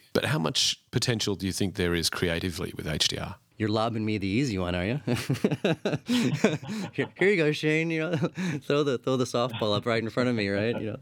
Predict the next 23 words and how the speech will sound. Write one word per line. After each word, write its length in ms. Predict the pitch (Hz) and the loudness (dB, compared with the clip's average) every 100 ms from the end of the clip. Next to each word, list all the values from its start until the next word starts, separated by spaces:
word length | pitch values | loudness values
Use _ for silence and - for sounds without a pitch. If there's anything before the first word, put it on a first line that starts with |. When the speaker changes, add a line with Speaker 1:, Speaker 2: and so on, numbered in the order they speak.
| - | -2
Speaker 2:
it's 240 | - - | -2 0
unlimited, 560 | 165 156 156 202 113 90 | 0 2 2 2 0 0
man. 240 | 90 104 | -2 0
It's 160 | 131 - - | -2 -4 -2
unlimited. 840 | 147 156 156 165 117 87 90 107 - _ - - - - | 0 2 2 0 0 -2 -6 -10 -16 _ -20 -20 -10 -4
Like, 120 | 131 | -2
seriously, 600 | - 190 190 123 - 107 | 2 4 4 2 2 2
it, 220 | 104 120 - | 2 0 0
it 120 | 123 | 0
is. 440 | 127 120 - - - _ - | 2 0 -4 -12 -16 _ -4
It. 160 | 117 - - - _ _ _ _ _ _ _ - | -4 -4 -20 -20 _ _ _ _ _ _ _ -2
I've 200 | 175 160 | 0 2
worked, 420 | 165 160 - - | 0 0 -6 -4
um, 500 | 123 110 101 95 98 | -2 0 -2 -4 -4
when 120 | 120 127 | -2 -2
I 60 | |
first 360 | 123 - 139 - | -2 -2 -2 -2
got 200 | 110 110 | -2 -2
here 320 | 107 101 98 | -2 0 0
back 280 | 98 104 - | -2 -6 -2
in 220 | 101 95 | -2 -2
two 140 | - | -4
thousand, 560 | 104 104 101 101 98 95 | -4 -2 -2 -2 -2 -2